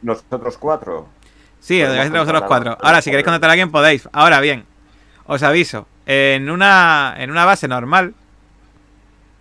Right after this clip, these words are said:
Speaker 2: eh, se les suele incluir, conforme van pasando el tiempo, laboratorios científicos, una habitación segura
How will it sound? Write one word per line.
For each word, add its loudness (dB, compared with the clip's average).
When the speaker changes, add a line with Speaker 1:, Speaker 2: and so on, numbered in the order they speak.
Speaker 2:
eh, -4
se -12
les -2
suele 0
incluir, -2
conforme -4
van -2
pasando -4
el -4
tiempo, -6
laboratorios -2
científicos, -6
una -4
habitación -2
segura -2